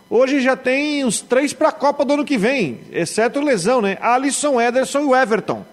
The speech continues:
Né? Não tem lugar pra um quarto goleiro. Eu até acho que por causa de reconhecimento, e o Santos já tinha sido convocado pra seleção principal, eu acho que até por reconhecimento que o Santos ganhou essa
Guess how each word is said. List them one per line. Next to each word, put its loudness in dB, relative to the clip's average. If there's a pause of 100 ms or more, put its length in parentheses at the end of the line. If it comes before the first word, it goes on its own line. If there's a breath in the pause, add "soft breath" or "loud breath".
(600 soft breath)
Né? -4
Não 0
tem 0
lugar 2
pra -2
um -4
quarto 2
goleiro. 2 (460 loud breath)
Eu 0
até 0
acho 2
que -8
por -2
causa 0
de 2
reconhecimento, 0
e 2
o 2
Santos -2
já 0
tinha -2
sido -4
convocado 0
pra -2
seleção 0
principal, -2 (420 loud breath)
eu -2
acho 0
que 0
até 0
por 0
reconhecimento 0
que -6
o -2
Santos -2
ganhou 2
essa 2